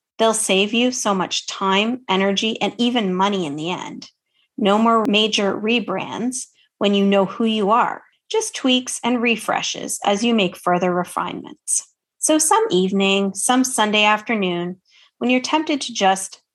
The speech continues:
jump on social media or watch some feel-good show,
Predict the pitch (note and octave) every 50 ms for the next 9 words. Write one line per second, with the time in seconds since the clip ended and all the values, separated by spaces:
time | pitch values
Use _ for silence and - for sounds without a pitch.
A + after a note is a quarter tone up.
0 | - B3+ F#3+ - G3 F#3+ F#3+ - G#3+ G#3 G#3 G#3 - A3+ G#3 G3 - - G3+ G3
1 | F#3+ F3+ F3 F3 F3+ F3+ F3+ G3+ - - G#3+ G#3 G#3 G#3+ G#3 G#3 - - - -
2 | A#3+ A#3 A3 - - F#3+ F#3+ F#3+ F3+ F#3 G3 G3 F#3+ - - F3+ D#3+ D3 B2 C#3+
3 | F#3+ -